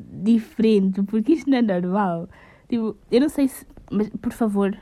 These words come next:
eu também vou quest-, vou deixar esta questão na, no Instagram do podcast. Mais uma vez, shout out para o Instagram do podcast, moana underscore talks, para saber se vocês também têm, tipo, se também são abordados por,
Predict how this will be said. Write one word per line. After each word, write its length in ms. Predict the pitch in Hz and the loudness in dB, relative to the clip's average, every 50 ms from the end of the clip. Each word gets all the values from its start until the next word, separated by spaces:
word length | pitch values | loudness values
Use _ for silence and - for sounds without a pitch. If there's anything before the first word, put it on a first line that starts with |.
| - _ - _ _ _ - - _ - - - - | -18 _ -20 _ _ _ -20 -20 _ -20 -20 -12 -6
eu 120 | 208 196 | -6 -4
também 220 | 190 202 202 202 | 0 0 0 2
vou 140 | 208 220 220 | 0 -2 -4
quest-, 240 | - - - - 165 | -6 -10 -16 -8 -4
vou 180 | 185 196 214 208 | -2 -2 -2 -2
deixar 360 | 214 - 190 220 220 - 208 | -2 -2 -2 0 0 2 0
esta 200 | 208 202 - 220 | 0 0 -2 -6
questão 400 | - - - - 180 175 170 190 - 320 - - - - - - - - | -6 -6 -10 -8 -6 -6 -6 -8 -10 -12 -14 -16 -18 -20 -20 -20 -4 0
na, 600 | 196 190 190 190 185 185 180 180 175 175 175 175 175 175 175 - - - - 90 110 | 0 2 2 2 0 0 -2 -2 -2 -2 -4 -4 -4 -4 -6 -6 -10 -14 -20 -20 -14
no 280 | 135 160 214 226 226 233 | -4 0 0 2 4 2
Instagram 560 | 226 220 - - 208 202 190 180 180 180 180 | 0 0 0 -2 0 0 0 0 0 0 0
do 100 | 185 185 | -2 -2
podcast. 560 | - 196 185 190 - - 180 190 254 - - - - - _ _ _ _ _ _ | -2 -4 -6 -4 -4 -6 -6 -6 -6 -10 -14 -20 -20 -20 _ _ _ _ _ _
Mais 240 | - 175 170 165 180 | -6 -4 -4 -4 -2
uma 120 | 180 175 | -2 -2
vez, 180 | 180 185 190 202 | -2 -4 -6 -6
shout 220 | - - 175 170 | -6 -8 -6 -6
out 160 | 170 165 175 - | -6 -6 -8 -8
para 100 | - 170 | -8 -6
o 280 | 170 170 170 170 170 175 | -6 -4 -4 -4 -2 -2
Instagram 420 | 220 220 - 202 175 170 170 175 | -2 0 2 2 2 2 0 0
do 80 | 170 175 | -2 -4
podcast, 540 | - 180 175 - - 175 185 190 - - | -6 -6 -8 -6 -6 -8 -8 -8 -4 -2
moana 280 | 202 196 190 185 185 180 | -2 0 0 0 0 -2
underscore 340 | 180 175 175 - - 165 165 | -2 -4 -6 -8 -10 -10 -8
talks, 340 | - 170 170 185 - - _ _ - - - - - - - - _ - | -6 -8 -8 -8 -12 -16 _ _ -20 -20 -20 -20 -20 -20 -20 -20 _ -2
para 100 | 269 262 | -2 -2
saber 340 | - - 262 240 254 262 262 | 0 0 0 2 2 0 -2
se 200 | - - - 254 | -4 -4 -4 -2
vocês 300 | 240 240 240 - 247 - | -2 -2 -2 -2 -2 0
também 280 | 254 247 240 240 240 | 0 2 2 2 0
têm, 240 | 240 247 226 226 226 | 0 0 0 0 -2
tipo, 520 | 233 233 220 - - 226 214 208 196 - - - - - - - - _ _ _ _ | -2 -4 -6 -6 -6 -6 -4 -4 -4 -6 -10 -16 -20 -20 -20 -20 -20 _ _ _ _
se 100 | - - | -12 2
também 220 | - 247 247 240 247 | 4 6 6 6 4
são 280 | - - 247 233 226 | 2 0 0 0 2
abordados 840 | 226 208 202 208 202 202 202 190 190 185 196 202 220 240 - - - | 0 0 2 2 0 0 0 0 0 0 0 -2 -4 -10 -14 -16 -20
por, 220 | _ _ - 233 | _ _ -4 -4